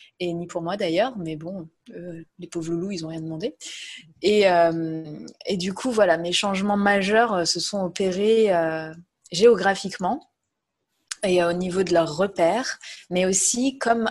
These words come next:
à l'intérieur de moi, j'ai, j'ai opéré d'énormes changements, ne serait-ce que, euh, bah, spirituellement ou, euh, au niveau de mes activités. Euh, mine de rien, ça a un impact sur eux. Ils sont,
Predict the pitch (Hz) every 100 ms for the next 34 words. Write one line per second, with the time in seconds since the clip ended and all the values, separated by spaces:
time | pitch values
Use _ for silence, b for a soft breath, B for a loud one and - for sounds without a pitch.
0 | - 175 196 214 214 202 196 196 220 190
1 | 170 160 - - - 165 160 160 170 175
2 | 190 202 180 160 185 196 220 202 - 190
3 | 185 202 - - 170 - 196 - - 185
4 | 160 165 - - - 196 - - - 165
5 | 165 175 165 180 185 190 185 165 160 175
6 | B B B B B B B 165 170 170
7 | 180 170 165 160 160 160 - - 165 165
8 | - 196 202 202 196 170 160 156 165 180
9 | 175 175 214 - 160 156 170 233 226 185
10 | - 170 165 208 220 220 196 165 151 -